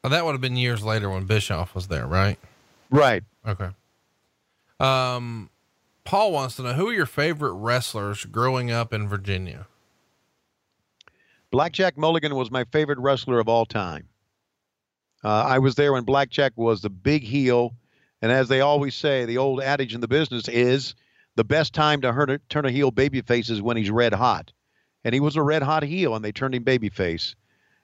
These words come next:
Speaker 2: And, and I bought into it. Uh, I was also a big Tim Woods fan, Mister Wrestling, Tim Woods fan, a Wahoo McDaniel fan, uh,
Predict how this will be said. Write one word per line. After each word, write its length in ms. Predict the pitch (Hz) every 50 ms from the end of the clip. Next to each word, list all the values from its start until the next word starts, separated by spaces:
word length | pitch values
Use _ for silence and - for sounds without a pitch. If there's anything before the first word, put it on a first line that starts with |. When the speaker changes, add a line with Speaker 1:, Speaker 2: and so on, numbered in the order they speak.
| _ -
Speaker 2:
And, 340 | 113 110 110 110 110 113 113
and 260 | 113 107 107 107 110
I 420 | 120 123 123 123 127 123 123 123
bought 340 | 113 104 107 123 123 117 113
into 380 | 113 113 104 90 - 92 80 73
it. 120 | - - _ _ _ _ _ _ _ _ _ _ _ _ _ _ _ _ _
Uh, 360 | 104 104 104 101 101 101 104 -
I 160 | 131 120 120
was 200 | 117 113 117 -
also 680 | 135 139 147 139 - - 147 139 143 143 135 123 120 127 120
a 120 | 127 113
big 260 | 107 127 131 117 104 -
Tim 260 | - - 160 147 139
Woods 280 | 139 147 156 156 - -
fan, 340 | - 151 147 147 156 147
Mister 260 | 135 131 127 - 131 123
Wrestling, 520 | 135 139 131 - - 147 156 170 170 151 - _ _ _ _ _ _ _
Tim 240 | - - 139 139 135
Woods 260 | 127 135 143 135 -
fan, 440 | - - 147 143 151 160 165 175 175 -
a 100 | 127 110
Wahoo 320 | 101 117 131 131 131 135
McDaniel 520 | 131 120 117 107 131 135 139 143 147 147 131
fan, 440 | - 156 151 147 160 175 180 170 - _ _ _ _ _ _ _ _ _ _ _ _ _ _ _
uh, 340 | 110 113 113 113 110 110 117